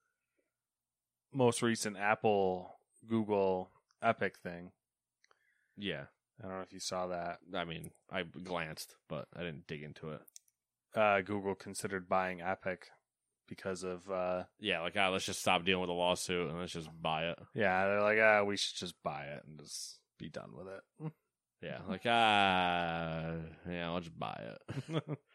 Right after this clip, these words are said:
Speaker 2: <laughs> Oh my, maybe we're just gonna throw, like, I don't know, thirty billion at it.
Speaker 1: Make it go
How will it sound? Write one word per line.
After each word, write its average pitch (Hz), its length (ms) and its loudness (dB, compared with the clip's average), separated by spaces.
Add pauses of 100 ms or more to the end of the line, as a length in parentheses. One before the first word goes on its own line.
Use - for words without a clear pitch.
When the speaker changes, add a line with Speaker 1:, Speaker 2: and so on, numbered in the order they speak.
Speaker 2:
<laughs> - 500 -20
Oh 92 140 -4
my, 82 140 0
maybe 80 200 -2
we're 78 80 -2
just 80 140 -8
gonna 71 120 -8
throw, 69 300 -6
like, 64 240 -8
I 78 80 -6
don't 58 140 -10
know, 65 240 -10 (1400)
thirty 82 220 -2
billion 85 380 -4
at 87 200 -4
it. 87 120 -6 (1600)
Speaker 1:
Make 104 300 -10
it - 140 -18
go - 200 -14